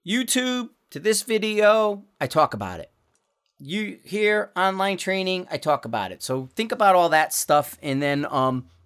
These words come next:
you know, it, it, it'll definitely help you out. Cool? Thank you guys for listening. The Everyday Sniper. Uh, gonna get, g-, I'm gonna coordinate with Mike and get together so we, we get some Mike in here.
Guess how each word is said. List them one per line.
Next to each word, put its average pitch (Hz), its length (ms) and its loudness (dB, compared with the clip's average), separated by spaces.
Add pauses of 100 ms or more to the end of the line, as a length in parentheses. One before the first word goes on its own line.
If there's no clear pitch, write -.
(160)
you 147 160 -6
know, 135 320 0 (240)
it, 147 160 -2
it, 147 220 -4
it'll 143 180 0
definitely 143 400 -2
help 127 300 -6
you 127 100 -2
out. 110 240 -2 (480)
Cool? 180 340 -2 (720)
Thank 170 240 -6
you 180 100 -8
guys 170 260 2
for 165 100 -12
listening. 165 480 -2
The 139 140 -2
Everyday 160 320 -4
Sniper. 160 600 -2 (460)
Uh, 131 280 0 (260)
gonna 170 180 0
get, 156 300 -8
g-, 147 80 -8
I'm 151 140 -4
gonna 165 120 0
coordinate 180 460 2
with 175 160 -4
Mike 160 340 0
and 151 140 -6
get 156 140 -2
together 151 420 0
so 151 220 -2
we, 147 260 -8
we 143 140 -8
get 139 200 -2
some 147 140 -4
Mike 147 320 -2
in 139 120 -4
here. 143 360 -2